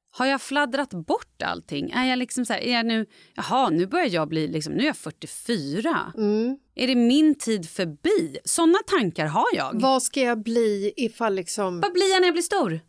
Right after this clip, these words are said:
Speaker 2: när podden, om den
Speaker 1: Ja.
Speaker 2: liksom, om vi slutar med den, för den kostar ju pengar att producera. Det ska man ju liksom,
Speaker 1: Ja, ja,
Speaker 2: det ska man ju
Speaker 1: absolut.
Speaker 2: ha i, eh, i bakhuvudet.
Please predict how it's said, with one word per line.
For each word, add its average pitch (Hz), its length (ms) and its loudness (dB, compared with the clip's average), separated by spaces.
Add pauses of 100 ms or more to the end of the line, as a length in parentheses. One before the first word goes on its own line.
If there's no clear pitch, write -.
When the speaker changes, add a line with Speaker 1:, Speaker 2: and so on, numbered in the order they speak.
Speaker 2:
när 262 180 0
podden, 247 760 -2
om 233 200 -2
den 240 120 0
Speaker 1:
Ja. 415 200 2
Speaker 2:
liksom, 196 540 -2
om 233 120 0
vi 240 120 2
slutar 226 420 -2
med 247 100 -2
den, 208 140 -2
för 214 60 -6
den 226 160 0
kostar 233 320 0
ju 202 80 4
pengar 269 400 0
att 190 100 -2
producera. 175 460 -2
Det 185 120 -2
ska 196 140 -6
man 202 100 -2
ju 170 60 0
liksom, 151 460 -4
Speaker 1:
Ja, 269 200 0
ja, 262 160 2
Speaker 2:
det 202 60 4
ska - 140 -4
man 220 100 2
ju 214 60 4
Speaker 1:
absolut. 202 280 0
Speaker 2:
ha 190 300 2
i, 170 400 0
eh, 165 380 -2
i 196 40 -2
bakhuvudet. 165 640 -4